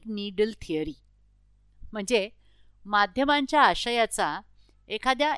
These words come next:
इंजेक्शनच्या सुईप्रमाणे एकदम थेट आणि ताबडतोब परिणाम होतो असं मांडणारा सिद्धांत.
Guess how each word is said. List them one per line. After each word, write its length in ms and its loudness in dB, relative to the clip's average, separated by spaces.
इंजेक्शनच्या 800 -2
सुईप्रमाणे 880 0
एकदम 420 0
थेट 320 2
आणि 300 -4
ताबडतोब 500 2
परिणाम 480 0
होतो 380 -4
असं 220 4
मांडणारा 460 -2
सिद्धांत. 520 -8